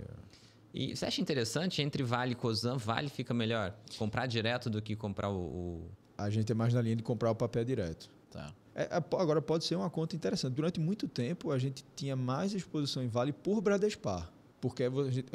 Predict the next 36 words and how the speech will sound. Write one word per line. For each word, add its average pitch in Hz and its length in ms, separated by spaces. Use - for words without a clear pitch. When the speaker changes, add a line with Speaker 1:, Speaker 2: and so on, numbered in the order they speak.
Speaker 2:
você 117 180
comprava 123 340
Vale 123 220
com 160 120
desconto. 120 380
Chegou 113 220
a - 20
ser 127 120
um - 40
desconto 131 220
de 120 60
trinta 131 280
por - 100
cento. 90 340
Speaker 3:
É. 113 60
Speaker 2:
Porque 87 160
a - 20
Bradespar 135 420
só 151 140
tem 170 160
Speaker 3:
Eu 156 60
Speaker 2:
Vale. 113 220
Speaker 3:
ganhei 110 140
muito 113 160
dinheiro. 101 300
Speaker 2:
É. 113 520
Speaker 3:
Foi 135 200
o 135 40
que 160 100
eu, 131 80
foi 143 180
o 151 40
meu 160 120
tiro 160 220
certo. 101 420
Speaker 2:
É. 90 200